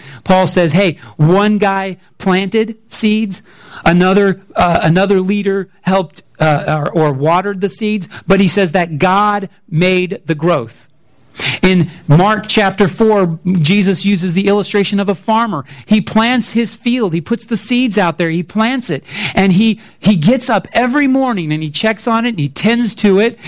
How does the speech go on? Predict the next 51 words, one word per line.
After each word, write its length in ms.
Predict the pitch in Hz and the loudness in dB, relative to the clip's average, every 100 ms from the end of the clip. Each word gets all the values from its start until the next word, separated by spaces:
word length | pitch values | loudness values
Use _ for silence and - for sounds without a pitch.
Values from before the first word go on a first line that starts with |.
| 214 | -6
And 160 | 190 190 | 0 0
he 40 | |
goes 300 | 185 214 277 | 2 2 2
to 80 | 220 | 0
bed 220 | 220 233 | 0 0
every 340 | 233 226 214 226 | 2 -2 -2 -2
night. 440 | 220 240 180 - _ - - | 0 -2 -6 -12 _ -18 -4
And 160 | 214 | 0
he 240 | 208 240 294 | 0 0 0
doesn't 340 | 311 240 262 | 0 0 -2
know 200 | 220 220 | 0 0
exactly 540 | 196 165 196 196 190 165 | -2 -2 -2 -2 -4 -6
how 300 | 175 180 175 | -4 -6 -6
it 160 | 165 | -10
grows. 580 | 135 143 143 190 262 - - - - | -6 -2 -2 -4 -6 -12 -18 -20 0
He's 240 | 285 302 | 2 2
not 180 | 302 277 | 2 2
a 60 | 220 | 0
scientist. 920 | - 156 160 185 190 226 269 - - | -2 -2 -2 -2 -4 -4 -6 -6 -14
He 380 | - - 302 | -12 0 2
just 240 | 285 269 208 | 2 2 2
knows 400 | 185 190 226 - 147 - | 2 2 0 -6 -16 -2
that 300 | 196 190 - - | 0 0 -4 0
when 140 | 214 | 2
he 140 | 220 240 | 4 2
plants 420 | - 247 269 - | 0 2 0 -2
the 140 | 277 | -4
seed, 560 | - - 160 156 208 - _ _ _ _ | -4 0 2 2 0 -6 _ _ _ _
it 280 | - 269 226 | -2 0 2
grows. 580 | 208 247 247 147 117 - - | 2 4 2 0 -2 -12 -6
And 180 | 208 202 | 0 2
that's 240 | 233 240 | 2 0
what 200 | 226 226 | 0 0
the 120 | 220 185 | 0 0
body 380 | 180 180 175 | 2 0 0
is 120 | 165 151 | -4 -4
like. 300 | 139 107 - | -6 -6 -8
That's 300 | 202 226 214 | -8 -4 -4
what 100 | 208 | 0
the 100 | 190 | 0
kingdom 360 | 202 196 180 | 2 2 0
of 100 | 165 | -2
God 240 | 151 165 160 | -2 -2 -2
is 80 | |
like. 180 | 147 127 | -4 -2
That's 280 | 151 196 208 | -2 -2 -4
what 140 | 220 | -4
the 60 | 214 | -4
church 320 | - 170 156 | -4 -6 -4
is 140 | 196 208 | -6 -2
like. 400 | 254 185 - | 0 -2 -4